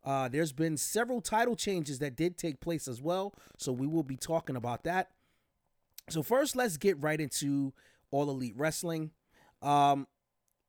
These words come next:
let's get right into it. This past weekend was their, um, Full Gear pay-per-view, which took place on Saturday night. We've had two title changes. We got two new champions crowned, and I need to talk about those,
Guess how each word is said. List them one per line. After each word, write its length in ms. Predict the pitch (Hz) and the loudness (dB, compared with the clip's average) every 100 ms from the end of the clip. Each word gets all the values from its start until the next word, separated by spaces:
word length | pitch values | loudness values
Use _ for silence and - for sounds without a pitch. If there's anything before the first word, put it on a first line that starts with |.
| _ - | _ -4
let's 140 | 226 | -4
get 160 | 180 196 | 0 0
right 140 | 180 | 0
into 240 | 165 - 170 | -2 0 0
it. 180 | 147 143 | 0 -2
This 140 | 180 | -2
past 340 | 196 180 170 | -2 -2 -2
weekend 380 | 165 165 160 147 | -2 -2 -2 -2
was 180 | 135 127 | -2 -2
their, 380 | 139 139 131 - | 0 0 0 0
um, 400 | 131 127 123 120 _ _ _ _ | 0 0 -2 -6 _ _ _ _
Full 240 | - 196 | 2 4
Gear 220 | 175 175 170 | 4 2 0
pay-per-view, 500 | 165 160 160 165 175 | -2 -4 -4 -2 -2
which 160 | 147 | -4
took 160 | - 143 | -6 -4
place 260 | 170 151 | -2 -2
on 120 | 135 127 | -4 -4
Saturday 360 | 147 131 117 | -4 -4 -4
night. 280 | 131 165 165 _ _ _ _ _ - | -2 -2 -4 _ _ _ _ _ -4
We've 380 | 139 151 151 - | 0 0 -2 -2
had 320 | 160 151 - _ - | 0 0 -2 _ -8
two 400 | - 269 277 247 | -2 2 2 2
title 320 | - 202 190 | 2 2 2
changes. 460 | - 170 160 160 | 0 0 0 -2
We 60 | 147 | -2
got 180 | 143 139 | -4 -4
two 160 | 214 | -6
new 120 | 196 190 | -6 -6
champions 460 | 190 160 156 143 | -4 -4 -4 -6
crowned, 400 | - 131 113 113 - _ _ _ _ - | -6 -8 -6 -10 -12 _ _ _ _ 0
and 460 | 151 156 156 151 156 _ _ _ _ _ _ _ _ _ - | 2 4 2 0 -6 _ _ _ _ _ _ _ _ _ -12
I 60 | 147 | -6
need 180 | 151 | -6
to 60 | 135 | -4
talk 260 | - 156 135 | 0 0 0
about 260 | 123 131 | -4 -2
those, 440 | 202 220 208 196 | 2 4 4 0